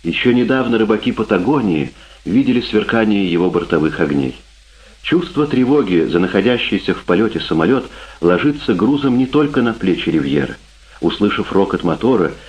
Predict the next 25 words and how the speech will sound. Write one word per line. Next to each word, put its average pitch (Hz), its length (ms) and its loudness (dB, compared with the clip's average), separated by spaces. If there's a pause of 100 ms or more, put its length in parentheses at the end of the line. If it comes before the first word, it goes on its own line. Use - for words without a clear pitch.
(120)
столичные 85 580 0
города 82 580 0 (200)
и 87 80 0
провинциальные 82 840 0
городишки 76 720 -2 (320)
чувствуют 107 680 0
ту 82 140 0
же 87 120 -4
тревогу. 71 480 -2 (720)
Радуясь, 90 640 0 (100)
что - 280 -2
ночь 92 360 -2
так 82 200 -2
чиста, - 520 -4 (380)
он 104 140 0
вспомнил 120 500 -2
другие 95 440 0
ночи, 78 380 -2
когда 85 300 0
казалось, 92 440 0
будто 92 300 -4
самолёт 92 480 0
погружается 87 680 0
в - 60 -12
хаос, 104 460 0